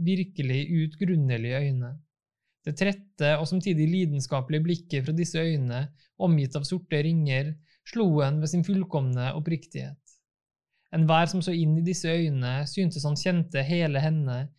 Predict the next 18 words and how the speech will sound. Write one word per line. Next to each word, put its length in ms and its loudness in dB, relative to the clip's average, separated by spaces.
og 120 -2
kjente 320 2
han 160 0
henne 200 -2
først, 600 -8
kunne 240 2
han 80 0
ikke 160 0
annet 280 0
enn 80 2
holde 380 2
av 160 -2
henne. 220 -10
Da 140 2
han 100 6
fikk 160 -2
se 240 0
Anna, 560 0